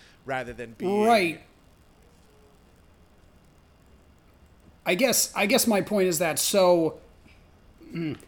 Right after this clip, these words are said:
Speaker 2: so when it comes to how this film presents itself, right,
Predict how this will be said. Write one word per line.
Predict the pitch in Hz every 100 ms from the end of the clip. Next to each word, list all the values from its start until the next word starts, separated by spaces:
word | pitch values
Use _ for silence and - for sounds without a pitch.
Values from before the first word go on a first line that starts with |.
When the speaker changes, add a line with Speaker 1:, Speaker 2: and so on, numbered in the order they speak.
| - - - - - _ - - - -
Speaker 2:
so | - 285
when | 233 214
it | -
comes | - 269 262 -
to | 226
how | 208
this | 185 180
film | - 202 175 170
presents | 180 143 143 170
itself, | 147 - 151 151 -
right, | 147 147 135 139